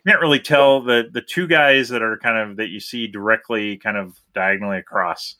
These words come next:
They're, they're, like, in robes and, you know, you kinda hear chanting from them. Um, but they're, it looks like their heads may be down.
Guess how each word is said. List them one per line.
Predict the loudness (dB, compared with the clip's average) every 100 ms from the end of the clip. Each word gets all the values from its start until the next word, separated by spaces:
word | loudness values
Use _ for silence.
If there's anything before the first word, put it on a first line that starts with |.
| _ _ _ 2
They're, | 6 6 4 4
they're, | 2 2
like, | 2 0 0
in | -4 -2
robes | 4 4 4 2 -6
and, | -8 -8 -8
you | -4
know, | -4
you | -4
kinda | -6 -6
hear | -4 -6
chanting | -4 -2 -2 -4 -10
from | -8 -6
them. | -6 -8 -16 _ _ _ _
Um, | -4 -2
but | -2
they're, | 0 -2 -2
it | -2
looks | -2 2
like | 2 2
their | 2
heads | 2 0 0
may | -6 -4
be | -4
down. | -4 -4 -4 -8